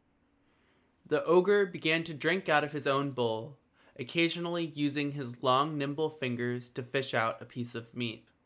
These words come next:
After several minutes, Io broke the silence. "You still have not told me why you are here," the ogre stated plainly.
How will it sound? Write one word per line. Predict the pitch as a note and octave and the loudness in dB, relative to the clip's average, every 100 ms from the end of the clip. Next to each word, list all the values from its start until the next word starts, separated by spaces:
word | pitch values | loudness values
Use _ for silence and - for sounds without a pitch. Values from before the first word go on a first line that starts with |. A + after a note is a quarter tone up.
| _ _ _ _ _ _ _ _ _ _ _ _ - | _ _ _ _ _ _ _ _ _ _ _ _ -4
After | D3+ - D#3+ | -4 -2 -6
several | - F3+ G#3 | 2 2 4
minutes, | F#3+ B2 A#2 C3 _ - - _ _ - | 0 0 -4 -8 _ -20 -20 _ _ 0
Io | C3 C3+ C#3+ D#3+ | 4 6 4 0
broke | C#3+ C3 A#2+ A#2+ | 0 0 0 -2
the | B2+ | -10
silence. | - A#2 G#2+ A2 C3 - - _ _ _ _ _ _ _ _ | -2 -2 -2 -8 -14 -20 -20 _ _ _ _ _ _ _ _
"You | A#2 A#2+ | 0 0
still | - E3 E3 | 0 2 2
have | D#3 C#3+ B2+ | 2 -4 2
not | C3 C3 | 2 2
told | - E3+ D#3+ | -2 -2 0
me | A#2+ | -2
why | A#2 A#2+ | 2 2
you | A#2 A2 | 2 2
are | A2+ | 0
here," | A#2+ F3+ B2 - - _ _ | 2 2 2 -2 -18 _ _
the | - A#2 | -10 -6
ogre | G#2+ A2 A#2 | -6 -6 -10
stated | - G#2 G2 - | -6 -6 -6 -10
plainly. | G#2+ G2+ G#2+ A#2 C#3 | -8 -8 -6 -8 -8